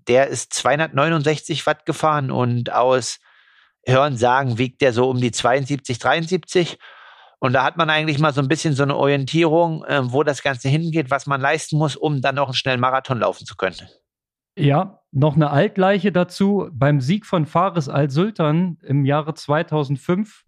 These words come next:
Speaker 2: spruch man von zweihundertfünfundsiebzig Watt. Messgenauigkeit ist immer noch eine Varianz, das ist klar, aber so von der Einordnung her,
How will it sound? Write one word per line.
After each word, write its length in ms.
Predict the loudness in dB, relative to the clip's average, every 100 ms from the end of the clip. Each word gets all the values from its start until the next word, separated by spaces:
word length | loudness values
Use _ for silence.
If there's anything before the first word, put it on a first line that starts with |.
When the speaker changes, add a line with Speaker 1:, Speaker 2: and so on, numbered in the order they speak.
| -20
Speaker 2:
spruch 400 | -14 -4 -2 0
man 180 | 0 0
von 240 | 0 -2
zweihundertfünfundsiebzig 1300 | 0 0 2 2 -2 -2 -2 0 0 -4 -6 -8 -4
Watt. 260 | -4 -6 _ _ _ _ _ _ _ _ _
Messgenauigkeit 1080 | 0 0 0 0 2 2 0 -2 0 0 0
ist 100 | -4
immer 220 | 0 2 2
noch 180 | 2
eine 160 | 0 0
Varianz, 680 | 0 0 0 0 -2 -8 -4
das 140 | -2
ist 180 | -2 -4
klar, 380 | 0 0 0 -2
aber 220 | -2 0
so 160 | -2
von 240 | -2 -2 0
der 100 | 0
Einordnung 680 | 0 0 -2 -4 -2 -4
her, 380 | -2 -2 -2 -4